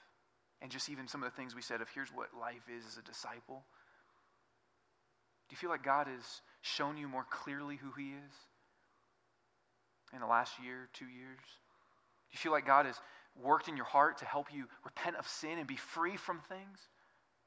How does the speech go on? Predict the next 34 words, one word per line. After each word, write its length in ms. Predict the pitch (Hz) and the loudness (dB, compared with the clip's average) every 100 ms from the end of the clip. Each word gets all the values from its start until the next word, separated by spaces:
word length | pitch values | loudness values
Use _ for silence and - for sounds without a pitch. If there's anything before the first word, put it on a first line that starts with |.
| _ _ _ _ _ _ _ _ - | _ _ _ _ _ _ _ _ -12
Man, 100 | - | -8
don't 160 | 185 175 | -8 -6
you 80 | 165 | -4
want 120 | 156 | -2
other 140 | 165 | -4
people 240 | - 185 180 | -8 -14 -10
to 80 | |
experience 460 | 170 - 180 185 185 | -8 -8 -10 -12 -12
that, 220 | 196 196 - _ _ - | -12 -14 -16 _ _ -10
that 100 | 131 | 0
haven't? 320 | 151 180 196 | 0 0 -8
You 1700 | - _ _ _ _ _ _ _ _ _ _ _ _ _ _ _ - | -18 _ _ _ _ _ _ _ _ _ _ _ _ _ _ _ -6
feel 100 | 185 | 2
like 80 | 156 | 6
God's 240 | 151 156 | 6 6
given 200 | - 156 | 2 -2
you 80 | 151 | -4
community, 680 | - 143 131 160 175 190 190 - | -8 -8 -8 -8 -10 -14 -18 -12
and 140 | 135 135 | -12 -8
maybe 180 | 151 160 | -8 -6
not. 280 | 151 160 - | -2 -2 -4
You 80 | 127 | -8
know, 80 | 135 | -8
maybe 220 | 139 139 | -8 -8
you're 220 | 127 120 - - _ _ | -8 -10 -14 -20 _ _
maybe 160 | 135 151 | -10 -8
you're 160 | 143 | -8
lonely. 420 | 135 143 156 113 107 - _ _ _ _ _ _ _ _ _ _ _ _ | -2 -2 -4 -14 -16 -20 _ _ _ _ _ _ _ _ _ _ _ _
But 100 | 139 | -10
if 80 | 127 | -2
God's 280 | 151 165 147 | 0 0 -2
given 220 | 151 151 | -8 -8
you 100 | 147 | -8
community, 640 | - 135 131 165 143 117 | -10 -12 -14 -14 -14 -18